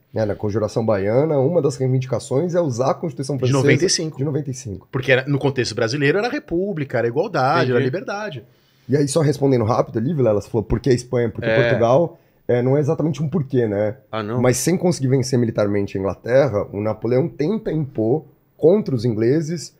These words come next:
Speaker 1: um bloqueio comercial, que é o que a gente chama de Decreto de Berlim, né? O blo-,
Speaker 3: Entendi.
Speaker 1: o, o chamado bloqueio continental. E
Speaker 3: Entendi.
Speaker 1: aí ele impõe aos demais países a qual ele consegue se fazer hegemônico por causa do exército terrestre dele,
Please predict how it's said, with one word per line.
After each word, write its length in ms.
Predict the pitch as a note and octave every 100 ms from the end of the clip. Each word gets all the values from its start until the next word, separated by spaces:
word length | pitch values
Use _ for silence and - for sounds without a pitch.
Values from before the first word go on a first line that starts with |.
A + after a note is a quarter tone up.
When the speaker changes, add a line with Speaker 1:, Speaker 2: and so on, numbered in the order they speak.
| _ -
Speaker 1:
um 140 | B2+
bloqueio 260 | C#3 C#3+ C#3
comercial, 560 | C#3+ D3+ - A2 G2
que 140 | - G2+
é 20 |
o 20 |
que 80 | A2+
a 40 |
gente 160 | G2+ G#2+
chama 240 | - A#2
de 80 | A2+
Decreto 280 | A#2 A#2+ A#2+
de 60 | B2+
Berlim, 280 | C#3+ A#2 G2+
né? 80 |
O 60 | F#2
blo-, 160 | F#2 A2+
Speaker 3:
Entendi. 480 | A2 F2 G2 G#2 A2
Speaker 1:
o, 40 |
o 40 |
chamado 300 | A2 G#2+ A#2
bloqueio 300 | A#2 B2 C3+
continental. 680 | B2+ C3+ C#3+ D#3 B2+ F#2+ - _ -
E 40 |
Speaker 3:
Entendi. 120 | G#2
Speaker 1:
aí 80 | A#2+
ele 120 | A#2
impõe 480 | C#3+ G3 E3 F#3 A#3
aos 120 | F#3
demais 240 | B2+ A2 G#2+
países 560 | - G2+ G2+ F2 E2+ -
a 100 | A2
qual 200 | - G2+
ele 80 | G2+
consegue 400 | C3+ C#3 B2 G#2
se 80 | -
fazer 180 | G2
hegemônico 460 | G2+ G#2 G2+ G2 F#2
por 120 | - -
causa 260 | F#2 F2+
do 80 | F#2+
exército 340 | F2 F2+ -
terrestre 340 | G2+ F#2+ F#2 C#3+
dele, 360 | B2+ C#3+ F#3